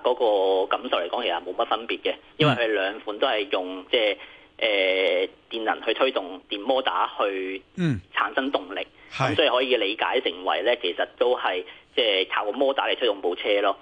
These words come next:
Speaker 2: 哦。
Speaker 1: 咁唔同於係在於就係
Speaker 2: 嗯。
Speaker 1: 氫能巴士呢，就有個氫氣就作為燃料，
Speaker 2: 嗯。嗯。
Speaker 1: 而電能巴士呢，就係用電池插滿咗電之後，用入邊嘅電嚟作燃料咯。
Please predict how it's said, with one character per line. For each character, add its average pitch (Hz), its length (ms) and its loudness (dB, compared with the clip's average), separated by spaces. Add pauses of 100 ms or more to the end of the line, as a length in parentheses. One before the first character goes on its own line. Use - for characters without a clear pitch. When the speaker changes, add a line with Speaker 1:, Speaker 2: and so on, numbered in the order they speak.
(240)
Speaker 2:
哦。 143 300 0
Speaker 1:
咁 - 0 -
唔 - 40 -10
同 113 200 -4
於 170 160 2
係 - 100 -2
在 107 260 0
於 147 220 4 (200)
就 101 80 2
係 98 340 0 (100)
Speaker 2:
嗯。 143 260 4
Speaker 1:
氫 202 100 2
能 139 160 0
巴 139 180 2
士 117 120 -4
呢， 131 160 2 (140)
就 98 180 0
有 95 280 0 (120)
個 113 80 2 (480)
氫 139 200 0
氣 98 260 -2 (100)
就 92 60 2 (100)
作 95 120 0
為 87 300 -2
燃 - 160 -18
料， 107 220 2 (160)
Speaker 2:
嗯。 170 160 2
嗯。 147 120 -4
Speaker 1:
而 113 40 -14
電 101 500 -4
能 92 160 -6
巴 139 140 2
士 123 140 -4
呢， 127 140 4
就 101 100 0
係 101 280 -4
用 95 220 -12
電 101 200 -8
池 87 220 -12 (120)
插 147 160 2
滿 110 120 -6
咗 120 100 -4
電 101 260 -10
之 131 100 2
後， 90 320 2
用 98 120 -6
入 95 120 -6
邊 104 220 -10
嘅 - 20 2 (120)
電 101 160 -6
嚟 85 140 -2
作 90 240 2
燃 90 200 -10
料 92 160 -4
咯。 120 180 2